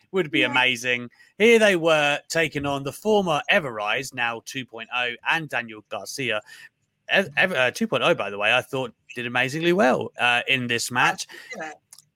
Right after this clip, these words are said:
Speaker 1: I thought the, um, Darby Allin spi-, uh, suicider to the outside was amazing with the whole,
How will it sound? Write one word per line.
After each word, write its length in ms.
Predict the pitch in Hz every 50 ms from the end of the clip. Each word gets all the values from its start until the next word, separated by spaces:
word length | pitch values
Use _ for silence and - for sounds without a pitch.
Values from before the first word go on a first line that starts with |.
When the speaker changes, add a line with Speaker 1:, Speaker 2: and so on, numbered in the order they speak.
| _ -
Speaker 1:
I 100 | 143 151
thought 320 | - - 170 165 160 - 143
the, 400 | 151 151 151 147 143 143 139 -
um, 460 | 131 131 127 127 123 123 120 113 - -
Darby 240 | - 151 143 139 143
Allin 200 | 143 147 147 147
spi-, 380 | 135 - - - 156 151 143 -
uh, 300 | 135 131 127 123 123 120 - _ _
suicider 560 | - - - 156 143 123 - 151 143 143 143 135
to 120 | - 143
the 80 | 135 135
outside 440 | 131 135 120 - 160 160 160 160 147
was 140 | 151 139 147
amazing 480 | 156 160 160 165 156 147 156 156 151
with 180 | 147 139 123 117
the 120 | 131 120
whole, 180 | 123 131 -